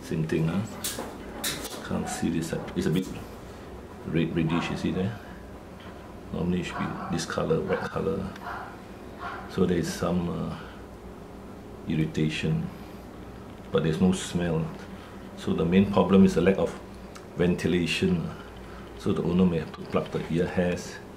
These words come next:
either with the hand or forceps. Uh. Now look at the teeth, look at the eyes first. Uh. Now you see the eyes.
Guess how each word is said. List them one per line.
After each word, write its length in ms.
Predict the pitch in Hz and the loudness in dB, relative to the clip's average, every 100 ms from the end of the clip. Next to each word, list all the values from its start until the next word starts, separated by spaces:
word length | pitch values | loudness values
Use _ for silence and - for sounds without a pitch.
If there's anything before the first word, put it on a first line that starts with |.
| - - - - - | -14 -14 -12 -12 -6
either 180 | - 90 | 0 2
with 120 | 78 | 4
the 120 | 78 | 4
hand 260 | - 87 87 | 4 4 4
or 80 | 78 | 2
forceps. 500 | - 80 - - - | 2 2 2 0 0
Uh. 140 | 156 - - - - - - - - - - - | -6 -6 -12 -14 -14 -14 -14 -16 -16 -16 -14 -6
Now 180 | 82 80 78 - | 0 0 0 2
look 140 | 98 | 4
at 80 | 80 | 4
the 100 | 78 - | 0 0
teeth, 380 | 98 95 - - - | 4 4 2 -6 2
look 160 | 98 80 | 4 4
at 80 | - | 2
the 60 | |
eyes 180 | 87 87 | 0 -2
first. 240 | - 82 | -2 -2
Uh. 80 | 82 - - - - - - - | -2 -6 -10 -14 -12 -12 -12 -10
Now 80 | 85 | -6
you 80 | 85 | -4
see 140 | - | 0
the 180 | 95 - | 0 0
eyes. 380 | 80 80 64 - | 0 0 -2 -4